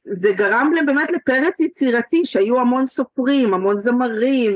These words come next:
אומנים, ציירים, כלומר, היה, היה באמת המון, המון עשייה שהיא התמקדה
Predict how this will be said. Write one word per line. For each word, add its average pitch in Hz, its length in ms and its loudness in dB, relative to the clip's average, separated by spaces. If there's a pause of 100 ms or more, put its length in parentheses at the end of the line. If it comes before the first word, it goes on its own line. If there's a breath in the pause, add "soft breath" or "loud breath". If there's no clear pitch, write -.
(120)
אומנים, 233 880 0
ציירים, 240 540 0
כלומר, 208 360 -2
היה, 220 220 -2 (320)
היה 220 260 -2
באמת 262 260 0
המון, 262 360 0
המון 233 280 0
עשייה 254 520 -4
שהיא 208 580 -2
התמקדה 202 400 -4